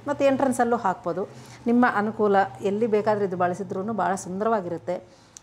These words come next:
ತುಂಬ ಚೆನ್ನಾಗಿರುತ್ತೆ. ಒಂದು ಟ್ರೆಡಿಷನ್, ಮನೆಗೆ ಬಂದ ತಕ್ಷಣ ನಿಮ್ಮ ಮನೆ ತುಂಬ ಸುಂ-, ಸುಂದರವಾಗಿ ಕಾಣಿಸುತ್ತೆ. ನಮ್ಮ ಕಲ್ಚರ್ನ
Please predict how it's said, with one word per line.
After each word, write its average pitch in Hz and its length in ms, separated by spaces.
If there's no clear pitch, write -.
ತುಂಬ 285 160
ಚೆನ್ನಾಗಿರುತ್ತೆ. 202 640
ಒಂದು 220 300
ಟ್ರೆಡಿಷನ್, 254 720
ಮನೆಗೆ 214 260
ಬಂದ 220 200
ತಕ್ಷಣ 262 380
ನಿಮ್ಮ 185 180
ಮನೆ 196 200
ತುಂಬ 226 280
ಸುಂ-, 208 280
ಸುಂದರವಾಗಿ 247 560
ಕಾಣಿಸುತ್ತೆ. 240 440
ನಮ್ಮ 208 140
ಕಲ್ಚರ್ನ 208 500